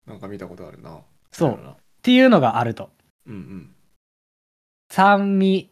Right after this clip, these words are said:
Speaker 2: 苦味、
Speaker 1: うんうんうん。
Speaker 2: 甘み、辛み、あとなんていうの？塩辛さ。なんて読むんかわからへんけど。
Speaker 1: 塩味？
Speaker 2: 塩味？
Speaker 1: 塩味みたいな。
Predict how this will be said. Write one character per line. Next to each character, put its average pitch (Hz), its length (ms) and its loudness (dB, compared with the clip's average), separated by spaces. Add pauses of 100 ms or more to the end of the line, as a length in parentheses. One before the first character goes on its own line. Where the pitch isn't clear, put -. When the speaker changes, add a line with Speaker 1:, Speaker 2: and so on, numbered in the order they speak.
Speaker 2:
苦 165 420 2
味、 160 400 -4
Speaker 1:
う - 60 -20
ん 107 40 -18
う - 20 -18
ん - 40 -20 (160)
う 98 40 -16
ん。 143 60 -4
Speaker 2:
甘 151 240 4
み、 147 200 -2
辛 143 380 2
み、 139 340 -6 (220)
あ 135 100 -10
と 113 80 -8
な 113 160 -6
ん 160 40 -2
て 160 80 -4
い - 20 -8
う - 40 -12
の？ - 120 -18 (200)
塩 165 160 2
辛 156 240 2
さ。 147 320 0 (300)
な 135 160 -2
ん 131 40 -8
て 131 80 -4
読 113 60 -2
む 110 60 -4
ん 104 40 -10
か 110 100 -10
わ 107 60 -10
か - 80 -12
ら 107 80 -10
へ 101 80 -14
ん 101 60 -16
け 104 100 -14
ど。 - 180 -18 (220)
Speaker 1:
塩 104 240 -12
味？ 110 240 -14 (420)
Speaker 2:
塩 139 240 -2
味？ - 0 -
Speaker 1:
塩 - 0 -
味 135 160 -2
み - 60 -14
た - 80 -20
い - 20 -20
な。 - 80 -20